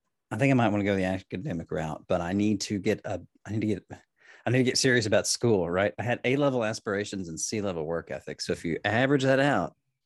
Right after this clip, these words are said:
I had a B <laughs> average coming out of undergrad. And it's like, "Oh, you know, I should probably,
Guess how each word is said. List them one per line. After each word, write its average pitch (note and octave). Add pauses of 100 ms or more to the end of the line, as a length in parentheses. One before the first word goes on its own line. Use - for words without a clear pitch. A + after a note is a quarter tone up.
(120)
I A2
had C#3+
a G#2
B G#2+
<laughs> -
average -
coming A#2
out G#2
of G#2
undergrad. F#2
And - (920)
it's F#2+
like, G2+
"Oh, B2+
you D#3
know, C3
I C3
should B2
probably, B2